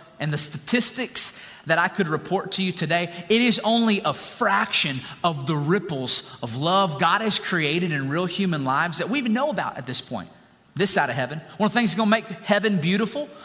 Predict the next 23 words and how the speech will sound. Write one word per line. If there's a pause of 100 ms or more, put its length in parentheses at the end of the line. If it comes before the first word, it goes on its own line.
(100)
for
eternity
is
we're
gonna
get
to
connect
all
the
stories
and
all
the
ways
we've
been
impacted,
and
we've
got
a
chance